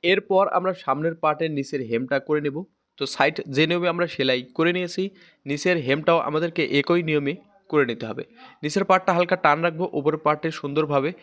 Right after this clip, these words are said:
ভেঙে দিলেই সুন্দর করে আমাদের এই নিচের হেমটা হয়ে যাবে। তো একটি সেলাই দিয়ে নেওয়ার পর লোবে লোবে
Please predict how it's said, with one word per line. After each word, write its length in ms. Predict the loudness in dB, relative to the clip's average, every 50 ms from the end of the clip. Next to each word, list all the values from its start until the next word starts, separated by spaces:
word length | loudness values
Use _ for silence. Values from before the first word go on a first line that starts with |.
| _ _ _ -8 -4
ভেঙে 240 | -2 0 0 0 0 0 0
দিলেই 220 | 2 2 0 -2 -4 -4
সুন্দর 260 | -4 -2 0 0 0 0 0
করে 120 | -2 -2 0 0 0
আমাদের 200 | 0 0 0 -2 -2 -2 -4
এই 60 | -2 -2
নিচের 220 | -2 -2 -2 -2 -2 0
হেমটা 220 | -2 -2 -2 -4 -4 -4 -8 _ _ _ _ _ _ _ _ _ 0
হয়ে 160 | 2 2 4 4
যাবে। 160 | 2 0 -2 -6 -12 _ _ _ _ _ _
তো 40 | -4 -2 -2
একটি 140 | 0 0 -2 -2 0
সেলাই 200 | 2 2 2 2 2
দিয়ে 100 | 2 2
নেওয়ার 160 | 2 0 0 2
পর 80 | 0 2 2 2
লোবে 160 | 0 0 0 -2
লোবে 140 | -2 -2